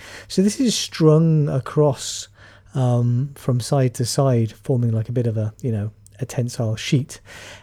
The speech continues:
And inside the soft palate, there is an aponeurosis, like a central flat tendon, a palatine aponeurosis. And all of these muscles will,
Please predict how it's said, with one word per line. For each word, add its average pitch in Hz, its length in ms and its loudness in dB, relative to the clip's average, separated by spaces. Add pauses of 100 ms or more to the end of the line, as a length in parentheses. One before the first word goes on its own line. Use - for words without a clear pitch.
And 160 320 4
inside 202 540 2
the 147 100 0
soft - 300 -2
palate, 127 360 -2
there 147 220 4
is 147 240 4
an 151 60 2
aponeurosis, 147 920 2
like 139 100 -4
a 143 60 0
central 165 460 0
flat - 440 -4 (120)
tendon, 143 520 2
a 113 60 0
palatine 143 640 0
aponeurosis. 131 960 0 (440)
And 143 100 2
all 208 240 8
of 175 80 2
these 156 240 4
muscles 143 420 0
will, 139 340 2